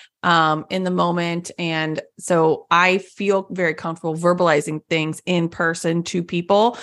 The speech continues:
but I know a lot of stylists don't. And that's really hard and really scary to, like, say it face to face to somebody.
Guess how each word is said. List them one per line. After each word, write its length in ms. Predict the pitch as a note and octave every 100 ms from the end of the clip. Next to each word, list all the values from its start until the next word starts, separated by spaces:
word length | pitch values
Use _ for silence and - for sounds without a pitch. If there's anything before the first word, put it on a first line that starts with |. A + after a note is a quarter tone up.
| - -
but 120 | G#3
I 40 | G#3
know 280 | G#3+ G#3 -
a 60 |
lot 180 | F#3 E3
of 60 | F3+
stylists 420 | F3+ E3 E3 -
don't. 280 | E3 E3 -
And 100 | D3+
that's 180 | D3+ F3+
really 380 | F3+ F#3+ F3+ E3+
hard 380 | - E3 E3
and 40 | D#3+
really 140 | D3+
scary 320 | D3+ E3 D#3+
to, 80 | D#3
like, 180 | D3+ -
say 280 | - F3+ E3
it 160 | -
face 200 | - E3 -
to 100 | D3+
face 280 | D3 D#3 -
to 100 | G#3
somebody. 580 | A3+ A#3+ B3 C4 C4